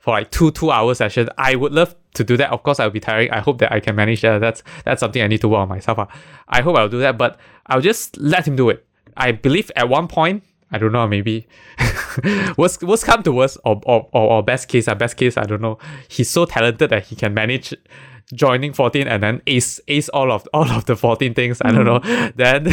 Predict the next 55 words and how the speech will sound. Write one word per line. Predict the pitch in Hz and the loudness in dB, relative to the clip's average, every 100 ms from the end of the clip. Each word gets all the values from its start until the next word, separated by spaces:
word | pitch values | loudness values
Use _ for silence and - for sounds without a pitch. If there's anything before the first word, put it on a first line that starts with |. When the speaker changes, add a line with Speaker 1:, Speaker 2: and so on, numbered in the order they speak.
| 151 - 240 226 | 2 0 -4 -4
Speaker 1:
<laughs> | 117 | -2
the | 107 | 0
burden | 131 139 135 | 2 4 2
will | 104 | 0
come | 131 | 0
to | 117 | 0
me. | 101 107 113 | -2 0 4
I | |
will | 104 | 4
like, | 101 - 107 | 2 0 -4
"Oh, | 101 | -8
okay." | 101 101 | -10 -2
But, | 120 | 0
but | 127 | 2
it's | 120 | 2
a | 127 | 0
good | 156 | 0
thing | 165 | 2
also, | 120 131 | 2 2
like, | 120 104 | 0 0
I | 104 101 | 0 -2
de-, | 101 113 | -2 0
develop | 113 104 120 - | 0 0 0 0
some | 117 | 0
of | 104 98 | 2 2
his | 95 | 0
skills. | - 113 | -2 0
But | - | 0
then | 110 139 - - 151 139 - | 0 -2 -6 -18 -18 -20 -14
most, | 139 165 220 - 139 | -2 2 2 0 0
most | 156 214 | 2 2
Speaker 2:
Yeah. | - | 2
Speaker 1:
people | 135 | 0
can't, | - 117 - | 0 -4 -6
can't, | - 113 | -8 -8
can't | - 117 | -4 -2
manage | 104 104 113 | 0 0 0
all | 113 | 0
that, | 117 | 0
and | 113 101 | 0 0
then | 107 117 | -2 0
it | |
will | 113 104 | 0 0
come | - 123 | -2 -2
at | 104 | -2
a | 101 | -2
point | 127 113 | -2 0
where | 104 | 0
he's, | 101 101 | 0 -2
like, | 107 | -6
tired | - 113 113 | -4 -2 -2
or | 101 | -2
something, | 104 110 107 - | -4 -2 -4 -4
and | 110 | -6
then, | 110 | -8